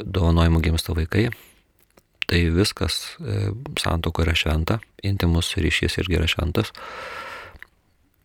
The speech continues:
Manau, kad bažnyčia niekada nemokė, kad lytiniai santykiai šeimoje, santuokoje yra kažkas tokio baisaus, čia gal kažkokie tai prietarai ar žmonių įsivaizdavimai, bet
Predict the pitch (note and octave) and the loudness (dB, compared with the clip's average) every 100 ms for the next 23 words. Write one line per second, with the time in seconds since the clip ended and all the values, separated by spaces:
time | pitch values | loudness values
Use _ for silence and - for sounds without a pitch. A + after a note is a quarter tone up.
0 | - F2+ F2+ F2 F2 E2+ E2 D#2+ F2+ E2 | -2 2 4 6 4 4 4 4 2 0
1 | D#2+ - D#2 D#2+ E2 F2+ G2 - G2 F#2+ | 0 0 2 4 4 4 2 0 0 4
2 | G2 - F#2+ F#2+ G2 G2 F#2+ - F2+ F2+ | 4 4 0 2 0 0 0 2 2 2
3 | - F2 - F#2+ F#2 F#2 - F2+ F#2 F2+ | 0 -2 0 2 4 2 2 0 0 -2
4 | F2+ F2 F2+ - D#2+ - - - - E2+ | 0 2 2 0 -2 0 0 -2 2 2
5 | E2+ - F2+ F2+ - - - D#2+ D#2+ E2+ | 2 2 -2 -2 -6 -8 -4 -2 0 0
6 | E2+ - E2 - E2 E2+ E2+ - F2 G#2 | -2 -2 -2 0 -2 -2 -2 0 0 0
7 | F#2+ E2+ D#2+ D#2 D#2 D#2+ - - - - | 0 2 2 2 2 2 -2 -10 -16 -16
8 | - - G2+ E2+ E2+ F2 E2+ G2 F#2+ F2 | -12 -6 -2 0 0 0 2 2 2 2
9 | E2 - | 2 -2